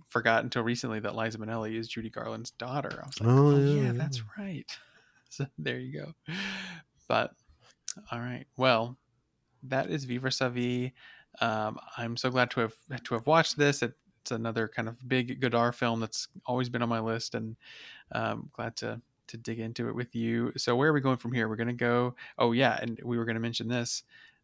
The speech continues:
Speaker 1: There's a moment in the film, actually right near the end, when she's forced into the car, they drive by a movie theater, and what is the movie that's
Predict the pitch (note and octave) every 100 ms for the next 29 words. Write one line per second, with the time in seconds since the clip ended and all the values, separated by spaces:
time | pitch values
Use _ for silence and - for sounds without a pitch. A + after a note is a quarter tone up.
0 | _ C3 A2+ A#2+ A2+ B2 A#2 A2+ A2 -
1 | - D3 A#2 A2 A2+ B2 - A#2 A2+ A#2+
2 | B2 B2 A#2 A#2 B2 A2 A#2 - G#2+ -
3 | - B2+ B2 A#2+ G#2+ - - C#3 A2+ A#2+
4 | - - - - A2+ A2+ A2+ A2+ A#2 A2
5 | A2 A#2+ A#2 A2 A2 A#2 C3 _ _ -
6 | A2+ A2 A#2 A2+ - A2 A2+ A2+ A2+ A2
7 | -